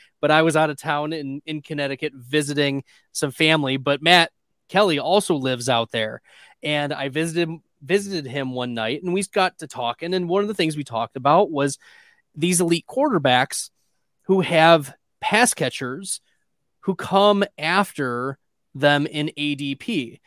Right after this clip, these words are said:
And we started just trying to brainstorm some of these players and, and how we were approaching them. And so I thought, "Why don't you and I, Liam, like, just spitball a few of these and just, uh, ta-, we'll, we'll pick each other's brains about,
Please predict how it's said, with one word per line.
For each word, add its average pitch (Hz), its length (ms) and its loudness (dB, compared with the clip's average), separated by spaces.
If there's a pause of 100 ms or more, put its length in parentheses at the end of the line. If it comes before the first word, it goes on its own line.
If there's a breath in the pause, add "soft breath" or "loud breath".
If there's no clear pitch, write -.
(180)
And 170 80 0
we 190 60 4
started 262 320 6
just 196 200 -4
trying 202 240 4
to 156 60 2
brainstorm 131 800 0
some 131 200 -6
of 123 60 -6
these 120 180 -6
players 127 580 -4
and, 123 180 -10 (320)
and 135 280 -6
how 175 200 2
we 180 140 0
were 160 220 2
approaching 170 560 2
them. 120 220 0
And 127 100 -4
so 175 160 0
I 165 180 4
thought, 160 300 4 (120)
"Why 165 160 2
don't 165 440 0 (280)
you 185 300 4
and 175 100 6
I, 139 300 4
Liam, 131 380 -4
like, 135 300 -8
just 160 240 -4 (220)
spitball 151 720 2
a 143 80 -12
few 170 340 -2
of 139 80 -2
these 123 460 -6 (220)
and 156 200 -6
just, 151 300 -6
uh, 143 60 -10 (640)
ta-, 175 300 -2
we'll, 156 640 0
we'll 151 140 -4
pick 190 240 2
each 185 120 2
other's 175 260 6
brains 156 440 -2
about, 139 400 0